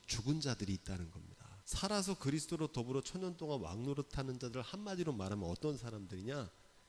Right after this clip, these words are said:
산자들이면 산자들. 그리고 천 년이 차기까지 살지 못하는 그 나머지 죽은 자들은 누구냐? 죽은 자들입니다. 우리가 사도신경에서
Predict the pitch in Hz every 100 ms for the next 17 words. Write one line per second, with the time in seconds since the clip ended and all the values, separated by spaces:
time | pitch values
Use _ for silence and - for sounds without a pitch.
0 | - - - - 202 226 202 143 104 90
1 | 87 - 156 147 82 82 - 165 - -
2 | - - - - - - - 156 175 -
3 | - 233 226 220 - 208 196 190 180 214
4 | 208 208 185 180 160 117 90 131 160 -
5 | 120 135 139 135 135 113 98 117 165 92
6 | - - - - - - - - 123 117
7 | 139 127 107 90 82 78 - - - -
8 | - - - - - - - - - 127
9 | 127 175 208 - 185 151 131 113 170